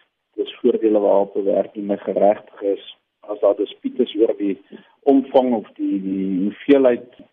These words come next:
pensioen wat betaal moet word, dan is dit vir die werkgewer om ander stappe te neem om soveel regtelike eise in te stel teen meneer Aguma en teen meneer Motsoeneng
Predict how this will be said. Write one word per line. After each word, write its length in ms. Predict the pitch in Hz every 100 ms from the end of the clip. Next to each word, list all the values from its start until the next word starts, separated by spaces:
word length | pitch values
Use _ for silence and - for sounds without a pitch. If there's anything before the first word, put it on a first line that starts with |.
| _
pensioen 440 | - 104 - 104 107
wat 200 | 107 -
betaal 400 | - - 117 113
moet 200 | 113 98
word, 380 | 101 104 107 - _ _ _ _ _
dan 100 | 107
is 60 | 101
dit 160 | 110 -
vir 180 | 113
die 80 | 104
werkgewer 580 | 104 110 113 127 120 110
om 380 | 104 104 101 95 -
ander 220 | 117 117
stappe 380 | - 110 - 104
te 100 | 98
neem 240 | 98 95
om 180 | 92 92
soveel 360 | - - 123 110
regtelike 580 | 104 104 - 113 -
eise 500 | - - 107 - 104
in 140 | - 98
te 100 | -
stel 420 | - 98 95 92 _ _ _ _ -
teen 340 | 120 104 101
meneer 220 | 104 101 - -
Aguma 480 | 98 95 98 101 95
en 120 | 90
teen 160 | 113 104
meneer 240 | 101 98
Motsoeneng 760 | 95 92 - 92 98 98 92